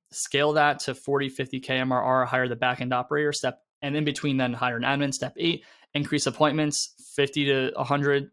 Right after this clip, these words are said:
Step nine, hire a closer, hire another team member. Step ten, build the system. So the building the systems point's, like, when you should be hiring eight F. Most of our clients that are hiring us that are doing less than a million are doing between forty and sixty K. And I find there's just a critical mass of you've,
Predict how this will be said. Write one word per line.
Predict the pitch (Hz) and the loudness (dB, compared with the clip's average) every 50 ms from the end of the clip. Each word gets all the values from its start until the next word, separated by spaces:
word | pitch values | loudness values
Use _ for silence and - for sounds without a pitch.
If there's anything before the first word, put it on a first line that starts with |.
| _ | _
Step | - - - 139 127 - | -16 -6 -4 -4 -2 0
nine, | 143 139 135 135 135 135 135 135 | 2 4 4 4 4 4 2 2
hire | 127 131 135 131 | 2 2 4 2
a | 127 | 2
closer, | - - 131 131 131 123 135 127 127 123 - _ _ _ _ _ _ _ _ | 0 0 2 2 2 2 0 0 0 -2 -4 _ _ _ _ _ _ _ _
hire | - - 131 131 131 131 127 127 127 - - | -2 0 2 2 4 4 4 2 2 0 -2
another | 143 135 131 123 127 120 | -2 0 0 0 0 -2
team | 113 - 135 131 | -2 -2 -2 -2
member. | 127 120 120 120 120 120 120 - - _ _ _ _ | 0 0 -2 -2 -2 -4 -4 -6 -10 _ _ _ _
Step | - - - 147 143 - | -8 -4 -4 -4 -2 -2
ten, | - 139 165 131 127 | -2 0 0 2 0
build | 120 127 139 139 147 139 135 - - - | 0 2 2 4 4 2 0 -4 -10 -10
the | 135 131 | -8 -6
system. | 123 - - 127 117 - - 117 110 | -4 -4 -4 -4 -6 -6 -8 -8 -8
So | 117 - - 131 131 127 127 _ _ _ _ _ _ 156 | -6 -4 -2 -2 -2 -2 -4 _ _ _ _ _ _ -14
the | 139 | -4
building | 127 196 214 202 202 170 | 0 2 2 2 2 0
the | 147 143 | 0 0
systems | - 160 147 - - 139 131 | 0 0 0 -2 -2 -6 -4
point's, | - 139 135 123 - | -2 -2 -2 -2 -2
like, | 123 120 123 | -2 -4 -4
when | 135 131 131 | -2 -2 -2
you | 127 | -2
should | 120 - 123 | -2 -4 -6
be | 123 120 | -8 -8
hiring | 120 123 120 123 123 123 120 120 - | -6 -6 -6 -4 -4 -6 -6 -6 -4
eight | 135 123 127 | -2 0 2
F. | 139 160 160 - _ _ _ _ _ _ _ _ | 2 2 0 -2 _ _ _ _ _ _ _ _
Most | - 143 151 160 - 175 | 4 4 4 6 4 4
of | 160 | 4
our | 156 139 | 4 4
clients | - - 139 135 135 143 143 147 - | 2 2 2 4 4 4 2 2 0
that | - 127 | 0 0
are | 127 127 | 0 0
hiring | 123 123 127 135 143 151 156 | 0 0 2 2 2 0 0
us | 156 160 160 - - | -2 -2 -4 -4 -6
that | - 131 123 120 | -4 -2 -2 -2
are | 120 | -2
doing | 123 123 131 131 127 | -2 -2 -2 -2 -2
less | 120 123 123 120 - | 0 0 -2 -2 -2
than | - 139 | -2 0
a | 143 | 0
million | 151 156 156 143 | 2 2 2 0
are | 131 | 0
doing | 127 127 123 127 127 | 0 0 0 0 0
between | 127 127 - 120 107 | 0 -2 -4 -4 -6
forty | - - 123 127 131 131 | -6 -8 -6 -4 -2 -2
and | 127 127 | -4 -4
sixty | - - 131 - - - 127 | -4 -6 -6 -6 -6 -8 -6
K. | - - 135 143 165 | -2 0 0 2 2
And | 175 151 | 0 0
I | 127 123 120 | -2 -4 -2
find | - 139 135 139 131 | -2 -2 0 0 0
there's | 131 131 - | 0 -2 -2
just | 135 127 - | -2 -4 -4
a | 120 | -6
critical | - - - 143 143 139 - 147 135 | -8 -6 -2 0 0 0 0 0 0
mass | 135 127 117 120 123 135 151 - - | 2 2 2 2 2 2 2 0 -2
of | 135 127 | -2 -2
you've, | 127 127 - | -4 -4 -6